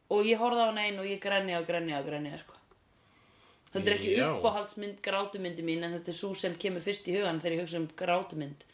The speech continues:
Speaker 1: Ef að fólki vill líða illa.
Speaker 2: Ég er að lesa hérna um þetta, þetta er einhver bók upprunalega.
Speaker 1: Já,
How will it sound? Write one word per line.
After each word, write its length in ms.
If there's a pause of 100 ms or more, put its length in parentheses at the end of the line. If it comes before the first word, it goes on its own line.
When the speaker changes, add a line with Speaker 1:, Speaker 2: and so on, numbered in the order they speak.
(600)
Speaker 1:
Ef 100
að 100
fólki 340
vill 120
líða 160
illa. 320 (1700)
Speaker 2:
Ég 220
er 80
að 100
lesa 380
hérna 200
um 120
þetta, 240
þetta 120
er 100
einhver 200
bók 480
upprunalega. 680
Speaker 1:
Já, 200